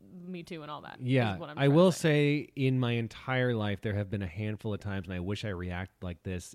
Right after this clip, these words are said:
Speaker 2: every time, where someone's been a real pissant to me.
Speaker 1: You
Speaker 2: And
Speaker 1: just
Speaker 2: I,
Speaker 1: kiss 'em on the
Speaker 2: and
Speaker 1: mouth?
Speaker 2: I literally go, "Is everything okay?" And then they go, uh, "No, I'm just having a really bad day. Sorry." Like, you know what I mean? Like, you
Speaker 1: Yeah.
Speaker 2: just go, "Is everything okay?"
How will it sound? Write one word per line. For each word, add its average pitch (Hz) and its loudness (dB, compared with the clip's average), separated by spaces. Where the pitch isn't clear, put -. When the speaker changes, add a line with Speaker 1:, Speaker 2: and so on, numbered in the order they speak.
Speaker 2:
every 95 -6
time, 113 -4
where 107 -2
someone's 92 -6
been 92 -6
a 90 -6
real 90 -6
pissant 104 -4
to 113 -2
me. 110 0
Speaker 1:
You 143 -2
Speaker 2:
And 117 0
Speaker 1:
just 113 2
Speaker 2:
I, 117 2
Speaker 1:
kiss - -2
'em 190 -4
on 170 -6
the 170 -8
Speaker 2:
and 120 2
Speaker 1:
mouth? 120 2
Speaker 2:
I - 2
literally 117 4
go, 110 2
"Is 110 -2
everything 147 4
okay?" 135 -2
And 107 -2
then 101 -2
they 101 -2
go, 92 -2
uh, 98 -4
"No, 135 6
I'm 127 4
just 117 -6
having 117 0
a 98 -2
really 98 0
bad 80 -8
day. 82 -12
Sorry." 76 -12
Like, 113 -2
you 120 2
know 123 4
what 120 6
I 117 4
mean? 117 2
Like, 107 0
you 104 -2
Speaker 1:
Yeah. 110 0
Speaker 2:
just 110 -2
go, 107 2
"Is 123 0
everything 247 6
okay?" 226 0